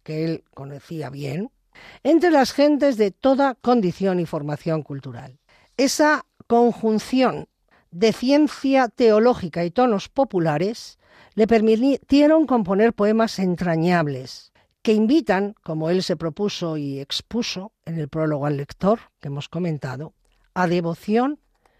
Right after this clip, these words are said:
y piedad individual. Y literariamente le convierten en un escritor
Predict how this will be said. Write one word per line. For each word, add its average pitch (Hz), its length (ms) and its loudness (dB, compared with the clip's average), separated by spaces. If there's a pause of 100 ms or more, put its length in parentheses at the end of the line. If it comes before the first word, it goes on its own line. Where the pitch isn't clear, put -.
(220)
y 175 120 -6
piedad 156 340 0
individual. 135 760 -8 (420)
Y 208 120 2
literariamente 202 880 2 (460)
le 175 160 -6
convierten 170 500 -2
en 151 140 -6
un 202 140 -2
escritor 143 580 -8